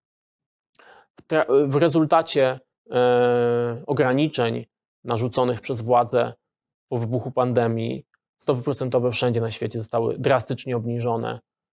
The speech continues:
e, w okolice zera. Mówię w okolice, bo w wielu przypadkach na świecie mamy ujemne stopy procentowe. W Polsce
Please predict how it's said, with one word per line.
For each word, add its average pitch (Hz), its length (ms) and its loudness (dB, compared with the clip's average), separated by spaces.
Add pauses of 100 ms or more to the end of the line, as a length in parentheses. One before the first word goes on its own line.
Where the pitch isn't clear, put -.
(200)
e, 120 140 -10
w - 100 -16
okolice 131 500 2
zera. 120 300 2
Mówię 139 200 -2
w 147 80 -4
okolice, 156 520 2
bo 117 180 -6
w 117 40 -6
wielu 127 180 2
przypadkach - 640 -8 (380)
na 123 180 -6
świecie 120 260 -6
mamy 117 180 -2
ujemne 113 340 -2
stopy - 260 -16
procentowe. - 500 -18
W - 80 -20
Polsce 165 640 0